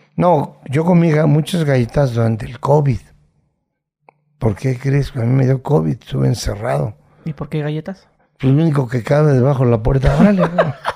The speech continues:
Speaker 1: Tengo chistes de
Speaker 2: Sí,
Speaker 1: covid,
Speaker 2: sí.
Speaker 1: tengo chistes de todo.
Speaker 2: Es que la, la vida del viajero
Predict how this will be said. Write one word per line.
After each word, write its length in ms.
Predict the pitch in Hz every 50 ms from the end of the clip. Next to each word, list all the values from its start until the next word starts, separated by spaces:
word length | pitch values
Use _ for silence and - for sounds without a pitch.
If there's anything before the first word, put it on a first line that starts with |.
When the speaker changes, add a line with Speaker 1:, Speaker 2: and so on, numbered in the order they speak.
| - - - - - - - - - - - - _ - - - _ - - - - - _ _ _ _ _ - - - - - - - - - - - - - - - - - - -
Speaker 1:
Tengo 220 | 160 170 180 190
chistes 460 | 170 - - 175 180 151 - 170 139 127
de 100 | 131 180
Speaker 2:
Sí, 60 | 196
Speaker 1:
covid, 340 | 214 147 156 156 156 156 151
Speaker 2:
sí. 60 | -
Speaker 1:
tengo 200 | 214 214 254 370
chistes 460 | 170 - - 202 196 180 - 240 233
de 120 | 190 175 147
todo. 360 | 135 - 175 175 175 147 139 -
Speaker 2:
Es 140 | 165 165 -
que 100 | 226 226
la, 180 | 220 202 180 170
la 140 | 175 175
vida 240 | 165 165 175 202 214
del 180 | 202 196 180 165
viajero 500 | 160 160 156 135 - 202 196 202 208